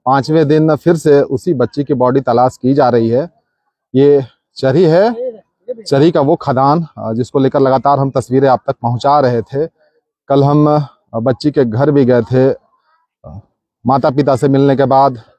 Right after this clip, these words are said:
तस्वीरें और भी दुखदाई हो गई थी। बहुत दर्द था इस बात को लेकर कि समय बीत रहा है, चार दिन कल हो गए थे और पांचवा दिन है। अ, बॉडी बच्ची की नहीं मिली थी। उनका कहना था कि हर हालात में, किसी भी हालात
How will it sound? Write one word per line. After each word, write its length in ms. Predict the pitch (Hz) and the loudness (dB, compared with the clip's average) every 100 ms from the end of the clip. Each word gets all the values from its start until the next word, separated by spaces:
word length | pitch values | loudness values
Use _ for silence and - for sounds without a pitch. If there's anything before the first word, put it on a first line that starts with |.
| - | -6
तस्वीरें 360 | 135 - 151 151 | -6 -2 0 2
और 280 | 135 151 | 2 0
भी 100 | 139 | 0
दुखदाई 400 | 131 127 120 127 | -2 -2 0 0
हो 120 | 123 120 | 0 -2
गई 120 | 123 | -4
थी। 160 | - | -4
बहुत 340 | 120 120 147 143 _ _ _ _ _ - | -6 -2 -2 -4 _ _ _ _ _ -8
दर्द 280 | 120 165 165 151 | -2 -2 -2 -2
था 80 | |
इस 120 | 143 123 | -2 0
बात 240 | 131 139 | -2 0
को 80 | 143 | 0
लेकर 300 | 139 131 151 | 0 0 -2
कि 320 | 143 147 139 - - _ _ _ _ _ _ _ - | 0 0 0 -4 -18 _ _ _ _ _ _ _ -16
समय 320 | - 151 160 | -4 0 0
बीत 240 | 156 170 165 | 2 2 2
रहा 300 | 139 127 123 | 0 0 0
है, 400 | 131 135 127 _ _ - | 2 2 -2 _ _ -4
चार 240 | 135 147 | 0 0
दिन 160 | 151 147 | -2 -2
कल 160 | 139 | -2
हो 140 | 127 143 | 0 0
गए 120 | 135 | -2
थे 120 | 139 | 0
और 120 | 127 | -2
पांचवा 400 | - 127 - 156 | -2 -4 -2 -2
दिन 200 | 139 123 | 0 -2
है। 260 | 117 139 160 _ _ _ _ _ _ _ _ _ _ | -2 -4 -6 _ _ _ _ _ _ _ _ _ _
अ, 120 | 107 110 | -4 -2
बॉडी 540 | 107 143 160 165 131 | 0 0 2 2 0
बच्ची 380 | 113 135 - 143 | -2 -6 -6 -4
की 100 | 127 | -4
नहीं 160 | 120 | -2
मिली 180 | 117 113 | -2 -4
थी। 120 | 104 | -2
उनका 200 | 139 151 | -4 -2
कहना 280 | 151 165 180 | -2 0 0
था 120 | 175 | 0
कि 180 | 170 190 | 2 2
हर 360 | 156 110 - 175 | 2 0 -2 -2
हालात 340 | 143 143 131 127 | 2 2 0 -2
में, 160 | 120 | -6
किसी 240 | 113 143 185 | -6 -4 -2
भी 80 | 147 | -2
हालात 280 | 120 131 | 0 0